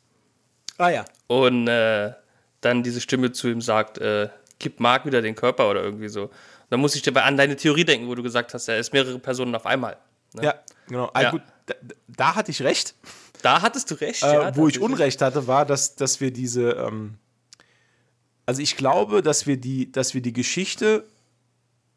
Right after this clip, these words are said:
Speaker 1: von dem Charakter Mark, Mark Spector?
Speaker 2: Mark Spector, ja.
Speaker 1: Mark Spector, ähm, dass wir die eigentlich,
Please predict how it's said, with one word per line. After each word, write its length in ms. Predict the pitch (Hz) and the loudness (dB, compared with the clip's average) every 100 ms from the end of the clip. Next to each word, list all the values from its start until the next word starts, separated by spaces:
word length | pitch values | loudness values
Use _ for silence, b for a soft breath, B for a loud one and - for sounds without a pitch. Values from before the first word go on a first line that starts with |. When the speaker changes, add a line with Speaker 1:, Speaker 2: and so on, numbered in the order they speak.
| _ | _
Speaker 1:
von 280 | _ - 139 | _ -2 0
dem 120 | 139 | 0
Charakter 720 | 131 127 143 - 135 131 123 - _ _ _ | 0 0 0 2 4 4 2 -4 _ _ _
Mark, 560 | 131 127 131 135 - - _ | 0 2 2 0 -10 -20 _
Mark 180 | 110 110 | -6 -4
Spector? 460 | - 143 - 277 269 _ _ _ _ - | -4 -8 -6 -8 -8 _ _ _ _ -8
Speaker 2:
Mark 260 | 135 135 | -4 -4
Spector, 400 | - 139 - 117 | -4 -6 -6 -8
ja. 160 | 113 113 - | -8 -12 -6
Speaker 1:
Mark 180 | 117 117 | -4 -2
Spector, 340 | 139 135 156 - B B B - | -4 -4 -6 -6 B B B -4
ähm, 240 | 127 127 123 | 0 0 0
dass 180 | 143 - | -2 0
wir 80 | |
die 160 | 135 180 | -4 0
eigentlich, 400 | 123 170 180 151 | 2 2 0 -4